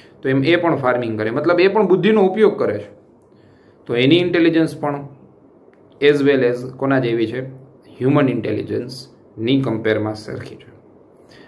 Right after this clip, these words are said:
આ જોયું આપણે પહેલું example. એક્ઝામ્પલ નંબર વનનું નામ હતું Umbrella Ant of South America.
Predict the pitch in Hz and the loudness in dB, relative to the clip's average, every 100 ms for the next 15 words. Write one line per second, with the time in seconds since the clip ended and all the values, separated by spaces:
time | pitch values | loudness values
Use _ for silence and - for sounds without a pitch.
0 | - 123 135 135 127 127 123 131 135 131 | -2 2 6 6 4 0 0 2 2 2
1 | 135 139 143 139 - - - - _ _ | 2 0 -2 -6 -10 -20 -20 -20 _ _
2 | _ _ _ - 131 123 131 127 117 117 | _ _ _ -6 -2 2 2 2 0 0
3 | 110 107 123 123 120 117 110 - - 131 | 0 -2 -2 -2 -2 -2 -4 -8 -6 -2
4 | 131 127 110 127 135 139 - 120 127 - | 0 2 0 -2 -2 -2 -4 -2 -2 -4
5 | - - - 117 110 - 104 110 - | -12 -10 -4 -4 -4 -8 -12 -12 -14